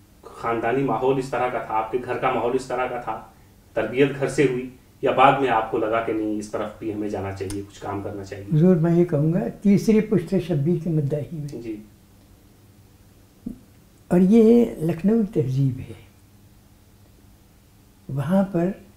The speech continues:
Speaker 2: मुहर्रम के ज़माने में पूरा शहर जो है वो हुसैनी शहर बन जाता है।
Speaker 1: जी।
Speaker 2: तो वहाँ पर लोग पढ़ते हैं, और हिंदू भी और मुसलमान भी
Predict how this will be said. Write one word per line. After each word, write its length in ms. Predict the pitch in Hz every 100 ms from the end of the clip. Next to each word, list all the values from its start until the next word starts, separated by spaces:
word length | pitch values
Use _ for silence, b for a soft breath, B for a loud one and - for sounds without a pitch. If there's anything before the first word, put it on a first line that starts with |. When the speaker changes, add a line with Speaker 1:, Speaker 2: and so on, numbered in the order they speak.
| - 147
Speaker 2:
मुहर्रम 380 | 139 175 208
के 120 | 196 165
ज़माने 420 | 160 156 156 156
में 180 | 147 - - - _ _ _ _ _ -
पूरा 220 | 196 202 185
शहर 340 | 180 160 185
जो 80 | 160
है 140 | 143 160 - - - - - _ _ _ - -
वो 140 | 180 156
हुसैनी 420 | 143 185 196 196
शहर 240 | 170 151 139
बन 180 | 135
जाता 280 | 127 117 139
है। 140 | - - _ -
Speaker 1:
जी। 120 | 120 - _ - _ - b b b b b b b _ _ _ -
Speaker 2:
तो 80 | 190
वहाँ 280 | 196 233 294
पर 160 | 262
लोग 220 | 247 247
पढ़ते 300 | - - -
हैं, 160 | 247 156
और 180 | 165 156
हिंदू 440 | 160 202 196 247 185
भी 260 | 170 196
और 200 | 208 196 - -
मुसलमान 680 | 247 185 160 156 170 208 208 156
भी 200 | 180